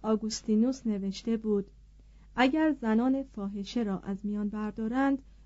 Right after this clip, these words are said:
دنیا بر اثر شهوات متشنج خواهد شد." و قدیس توماس آکویناس با این نظر موافق بود. در شهر لندن قرن دوازدهم، نزدیکی پل لندن،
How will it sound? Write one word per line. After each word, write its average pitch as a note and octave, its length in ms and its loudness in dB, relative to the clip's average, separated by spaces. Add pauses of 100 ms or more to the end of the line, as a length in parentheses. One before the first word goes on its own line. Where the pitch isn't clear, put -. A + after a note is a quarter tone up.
(120)
دنیا G#3+ 440 4
بر G#3+ 200 0
اثر A#3 420 0
شهوات G#3+ 880 -2
متشنج B3+ 760 -2
خواهد F#3+ 460 -8
شد." F#3+ 320 -6 (1000)
و A#3 220 8
قدیس C4+ 480 4
توماس D4 500 2
آکویناس G#3 760 0
با G#3 140 -4
این C4 260 0
نظر B3 320 -4
موافق A#3+ 600 -4 (120)
بود. F#3+ 180 -4 (1000)
در A#3 160 6
شهر D4 500 2
لندن A3 520 2
قرن A3+ 380 0
دوازدهم، G3 920 0 (300)
نزدیکی G#3 680 0
پل A#3+ 300 -4
لندن، G#3 680 2